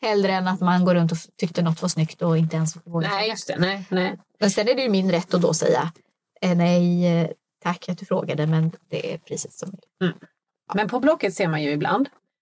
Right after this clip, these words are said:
Speaker 2: så här, båda de här två varianterna. Det ena är, eh,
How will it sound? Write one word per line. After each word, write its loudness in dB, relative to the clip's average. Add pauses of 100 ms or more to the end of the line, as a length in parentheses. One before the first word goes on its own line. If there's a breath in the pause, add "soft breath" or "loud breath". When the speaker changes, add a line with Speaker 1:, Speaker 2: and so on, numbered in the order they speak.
(420)
Speaker 2:
så -4
här, -2 (360)
båda 4
de 8
här 6
två -4 (140)
varianterna. -2 (180)
Det 2
ena 0
är, -4 (180)
eh, -2